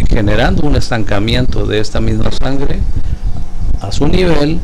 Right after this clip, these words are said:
a nivel de aurícula izquierda y a nivel pulmonar. Como nos dice el texto, aunque está en letras negras, lo cual es muy malo,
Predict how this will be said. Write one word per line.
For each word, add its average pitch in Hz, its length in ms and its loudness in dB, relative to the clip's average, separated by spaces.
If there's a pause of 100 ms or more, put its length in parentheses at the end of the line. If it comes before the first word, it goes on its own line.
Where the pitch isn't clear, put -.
(160)
a - 60 0
nivel 110 340 0
de 127 60 2
aurícula 127 400 0
izquierda 131 580 0 (400)
y 143 220 -2 (260)
a 113 80 -2
nivel 101 420 0 (500)
pulmonar. 95 540 -6 (1300)
Como 147 200 -6
nos 147 140 -4
dice 185 240 -4
el 175 140 -6
texto, 202 320 -8
aunque 151 220 -8
está - 180 -10
en 135 100 -8
letras 131 280 -8
negras, 123 520 -10
lo 110 80 -12
cual 101 340 -10
es 101 120 -12
muy 110 140 -8
malo, 110 340 -6